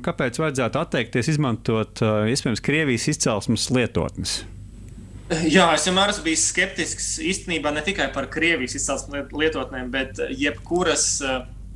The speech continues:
Speaker 2: <laughs> jebkurām lietotnēm, jāsaka, jo liela daļa no viņiem nāk no, no Amerikas Savienotajām Valstīm, un īstenībā mani satrauc, uh, jebkura valsts, kurai ir pietiekami liela vai nu kiberkapacitāte un izpratne par šīm te digitālajām lietām, vai arī kurai ir,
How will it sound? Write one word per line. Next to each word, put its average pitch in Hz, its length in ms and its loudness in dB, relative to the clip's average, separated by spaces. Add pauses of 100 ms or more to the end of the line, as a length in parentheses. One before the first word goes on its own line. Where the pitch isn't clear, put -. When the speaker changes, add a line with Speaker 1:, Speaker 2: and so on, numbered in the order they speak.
(560)
Speaker 2:
<laughs> 156 140 -4 (500)
jebkurām 190 460 2
lietotnēm, 160 400 -4
jāsaka, 147 320 -4
jo 143 160 -4 (320)
liela 208 240 -2
daļa 185 160 -2
no 175 80 -4
viņiem 151 240 -4
nāk 180 320 0
no, 151 140 -6 (260)
no 147 80 -4
Amerikas 143 320 -4
Savienotajām 123 320 -6
Valstīm, 123 320 -6
un 123 160 -8 (240)
īstenībā 147 400 2
mani 139 180 0
satrauc, 139 540 2
uh, - 160 -14 (540)
jebkura 151 520 2
valsts, 151 400 0
kurai 143 360 2
ir 151 300 -2 (100)
pietiekami 131 640 -2
liela 139 280 2
vai 123 160 0
nu 120 80 -6
kiberkapacitāte 185 840 0
un 147 80 -8
izpratne 123 440 -8
par 123 120 -6
šīm 123 200 -8
te 120 120 -10
digitālajām 143 480 -2
lietām, 147 360 0
vai 143 200 4
arī 131 240 0
kurai 131 220 -4 (120)
ir, 123 100 -10